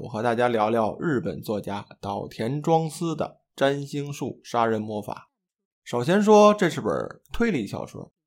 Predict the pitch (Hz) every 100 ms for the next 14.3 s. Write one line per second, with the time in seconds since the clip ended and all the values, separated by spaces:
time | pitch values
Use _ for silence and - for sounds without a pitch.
0 | _ _ _ 190 190 180 208 139 - 151
1 | 156 - 139 170 175 175 180 180 170 123
2 | 67 - 87 110 120 120 117 127 143 117
3 | - - 180 208 175 143 123 113 117 -
4 | - 151 196 214 127 - - - - -
5 | _ _ _ - 165 180 156 196 151 98
6 | 127 123 113 82 117 117 78 62 65 -
7 | _ _ _ _ _ _ _ - 240 180
8 | 110 104 98 - _ _ _ - - 175
9 | 196 196 208 208 226 156 165 147 113 117
10 | 165 113 123 127 - - - 220 139 110
11 | 123 117 135 110 - 120 - 135 127 135
12 | 120 - _ _ _ _ _ - 180 151
13 | 156 175 160 151 131 98 - - 185 190
14 | 135 -